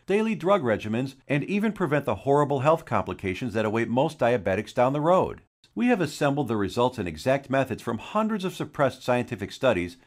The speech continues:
and powerful medical research into an easy-to-read and understand step-by-step health guide called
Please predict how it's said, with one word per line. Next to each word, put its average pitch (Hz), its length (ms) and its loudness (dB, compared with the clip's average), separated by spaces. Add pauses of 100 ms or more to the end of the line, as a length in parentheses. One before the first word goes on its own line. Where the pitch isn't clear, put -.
(140)
and 82 220 -10
powerful 139 440 2
medical 139 360 0
research 127 580 -4
into 147 280 0
an 147 160 0
easy-to-read 180 720 0
and 101 160 -4
understand 110 580 -2
step-by-step 185 720 -2
health 165 240 2
guide 87 240 -2
called 85 400 4